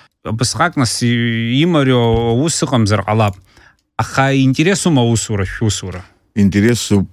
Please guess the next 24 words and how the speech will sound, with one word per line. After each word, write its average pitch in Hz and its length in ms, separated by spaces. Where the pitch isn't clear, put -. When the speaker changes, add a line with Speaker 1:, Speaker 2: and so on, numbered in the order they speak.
Speaker 2:
дара, 92 460
интересуп, 92 560
ажәлар 90 320
рацәаны 90 380
иалахуп, 95 500
ижәдыруеит, 98 640
ҳауа 95 440
ажәлар 87 320
рацәаӡаны. 87 680
Аԥсны - 340
зегьы 82 320
иалахуп 78 500
абри 71 260
апроцесс, 65 680
ижәдыруеит. - 500
Аԥсны 104 380
зегьы. 71 360
Арҭ, 101 180
нас, 104 240
жә-, 90 400
жәохәҩык 98 400
заҵәык 85 320
ҳауп, 101 300
э, 82 420